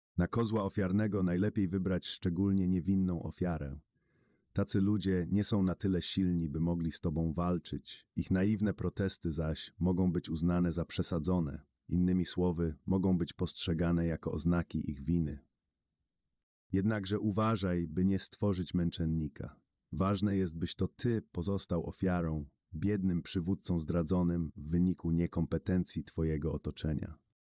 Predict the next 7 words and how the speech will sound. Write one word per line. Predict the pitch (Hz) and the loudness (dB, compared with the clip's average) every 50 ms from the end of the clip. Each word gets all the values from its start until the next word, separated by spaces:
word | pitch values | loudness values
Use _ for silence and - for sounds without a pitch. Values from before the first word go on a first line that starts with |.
| _ _ - | _ _ 0
Jeśli | 92 101 95 - - 113 - | 0 0 0 0 -4 -4 0
kozioł | - 120 117 104 120 107 90 | 0 0 2 2 2 0 0
ofiarny | 90 - - 104 98 95 92 95 90 85 - | -2 -2 0 0 2 2 2 2 2 0 -2
okaże | - - - 98 95 87 92 87 | -6 -4 -2 0 0 0 0 -2
się | - - 85 80 | 0 0 -2 -2
zbyt | 73 71 76 95 92 - | -2 -2 -2 -2 -2 -2
słaby, | - - - 92 92 90 90 80 78 82 78 | -2 -4 -2 0 0 0 0 0 -2 -4 -4